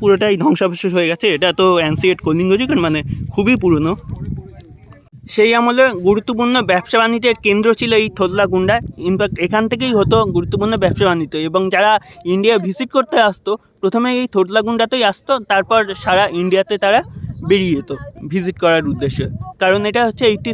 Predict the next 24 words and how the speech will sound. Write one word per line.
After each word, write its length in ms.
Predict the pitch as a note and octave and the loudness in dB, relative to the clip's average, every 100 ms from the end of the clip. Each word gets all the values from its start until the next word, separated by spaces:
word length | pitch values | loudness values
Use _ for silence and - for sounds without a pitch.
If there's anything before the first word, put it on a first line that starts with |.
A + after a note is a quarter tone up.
| A3+ | -4
থ্রি 120 | C4 C#4 | -2 0
পয়েন্ট 200 | B3+ A#3 - | 0 0 -4
থ্রি 140 | G#3+ G3+ - - F#3 | -6 -6 -12 -8 -2
দ্রাঘিমা 280 | F#3 G3+ G3+ | 0 2 0
রেখার 260 | F#3+ G3+ F#3+ | 2 0 2
উপর 140 | G3+ A3+ D#3+ | 0 -2 -2
অবস্থিত। 400 | D#3+ D#3 - C3 C3+ - - - - E3 | -2 -4 -12 -12 -14 -16 -20 -20 -12 -12
উত্তর 220 | - A3 - | 0 2 2
থেকে 140 | A3+ G#3+ | 0 2
যদি 140 | A3 G#3 G3 | 2 2 0
দক্ষিণা 280 | - A3+ A3+ F3 | 0 -2 0 2
ভারতবর্ষ 420 | F3+ F3+ G3+ - G#3+ G3 F#3+ - - | 0 0 -4 -2 -2 -2 -6 -18 -4
ভ্রমণ 220 | F3+ F#3 G3+ | 0 0 2
করা 140 | G3+ G3+ | 2 2
যায় 100 | A3 G3 | 2 2
এইটটি 180 | F3+ G#3+ - | 0 -6 -10
থ্রি 120 | A#3+ B3 | -6 -2
পয়েন্ট 200 | A#3+ A#3+ - | -2 -2 -4
থ্রি 120 | A3 G#3+ | -6 -4
দ্রাঘিমা 300 | F3 E3 G3 G3+ | 0 0 2 0
রেখা 140 | G3 G#3 | 2 2
বরাবর, 280 | F3 E3+ A3 - _ _ - | 2 2 -2 -6 _ _ -2
তাহলে 260 | G3 G#3+ B3 A3+ | 2 4 2 0
কিন্তু 260 | A#3+ A#3 | -2 -2